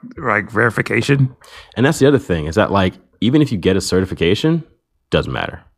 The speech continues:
Speaker 2: Like,
Speaker 1: Okay.
Speaker 2: let me tell you about certifications, bro.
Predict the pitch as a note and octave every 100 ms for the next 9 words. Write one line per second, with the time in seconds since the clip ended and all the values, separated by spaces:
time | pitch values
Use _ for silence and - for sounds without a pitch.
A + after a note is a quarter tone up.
0 | _ - D#2+ F2+ F#2+ D#3+ D#3 C#3 A2+ F2+
1 | E2+ - D#2+ - - - - - - -
2 | - -